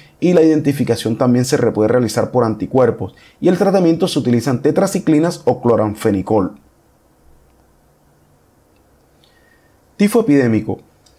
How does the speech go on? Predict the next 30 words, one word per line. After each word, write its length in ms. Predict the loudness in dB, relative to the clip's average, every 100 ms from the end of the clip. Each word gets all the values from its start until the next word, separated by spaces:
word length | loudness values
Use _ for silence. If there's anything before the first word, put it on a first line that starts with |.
| _ _ _ -20 _ _ _ _ _
El 360 | 0 2 2 2
periodo 280 | 2 2 2
de 80 | 2
incubación 600 | 2 2 0 -2 0 0
va 100 | 2
de 140 | 2
ocho 420 | 2 2 0 -2 -2
a 80 |
doce 340 | -2 -2 -2 0
días 460 | 2 2 0 -8 _ _ -20 _
desde 300 | -2 0 2
la 140 | 2 0
picadura 440 | 0 0 2 4
del 160 | 2 2
piojo. 420 | 2 2 0 -8 -16 -20 _
Luego 320 | -2 2 2
se 100 | 2
observa 440 | 0 2 0 0 -2
fiebre, 380 | 0 2 2 0
cefalea, 560 | -4 -4 0 2 2
debilidad 460 | 2 2 0 0 0
muscular, 600 | -2 -4 -2 0 2 0
mialgia, 520 | 0 0 0 0 -2
dolor 380 | 0 -2 0 0
de 80 | -4
espalda, 640 | -2 0 0 0 -2 -4 -16 -20 _ 0
eh, 300 | 2 2 2
de 140 | 0
piernas, 640 | 2 2 2 2 0 -2
petequias, 840 | -2 -4 0 0 2 0 0 -2